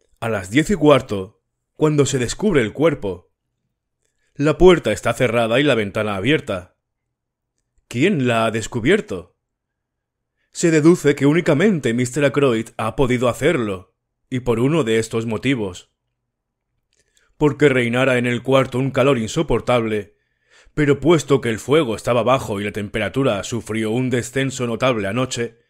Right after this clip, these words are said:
hay que descartar tal posibilidad. O porque dejara entrar a alguien por ese lugar. Siendo así, debía de tratarse de una persona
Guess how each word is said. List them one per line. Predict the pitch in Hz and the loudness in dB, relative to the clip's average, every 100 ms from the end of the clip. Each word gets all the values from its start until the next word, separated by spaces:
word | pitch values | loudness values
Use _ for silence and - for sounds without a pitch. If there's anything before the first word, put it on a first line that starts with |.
| _ _ _ _ _ _ | _ _ _ _ _ _
hay | 104 110 | -8 -6
que | 113 156 | -2 0
descartar | 131 - 101 - 110 - | 0 -2 -4 -2 -4 -2
tal | 123 143 | -2 -2
posibilidad. | 110 - 107 107 98 117 139 _ _ _ _ _ _ _ _ _ _ _ _ | -4 -6 -6 -6 -4 -4 -4 _ _ _ _ _ _ _ _ _ _ _ _
O | 175 160 | 0 4
porque | 160 143 139 | 2 4 2
dejara | 123 120 160 | 2 0 2
entrar | 180 123 135 | 0 0 0
a | 123 | 2
alguien | 135 135 127 120 | 2 0 -2 -2
por | 110 117 | -2 -2
ese | 131 185 | 0 0
lugar. | 117 113 110 - _ _ _ _ _ _ _ _ _ _ _ _ _ | 0 -2 -4 -10 _ _ _ _ _ _ _ _ _ _ _ _ _
Siendo | - 220 165 120 | -4 -2 0 -2
así, | 101 - 127 98 104 - _ _ _ _ - | -2 -2 -4 -4 -8 -14 _ _ _ _ -6
debía | 139 120 110 107 | 0 0 2 0
de | 110 | 0
tratarse | 120 117 113 113 135 | -2 -2 -2 -2 -4
de | 110 | -2
una | 123 143 120 | -2 0 0
persona | 117 104 - 151 131 98 | -2 -2 -2 -2 -2 -4